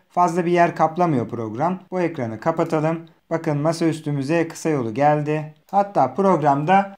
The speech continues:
açıldı. Gördüğünüz gibi çok basit bir arayüzü var. Ekranı kaydet, belirli bir pencereyi kaydet, sesi kaydet,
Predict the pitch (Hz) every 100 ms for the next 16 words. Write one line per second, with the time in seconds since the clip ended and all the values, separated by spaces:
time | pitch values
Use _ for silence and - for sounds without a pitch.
0 | - 202 202 165 131 180 208 208 190 202
1 | 196 202 180 175 190 - 208 156 147 151
2 | 208 156 151 151 151 139 113 117 156 185
3 | 190 - 185 196 170 131 120 165 160 156
4 | 156 160 - - 180 185 180 143 117 -
5 | 151 135 120 104 104 - 147 143 131 147
6 | - 151 151 170 160 123 110 147 185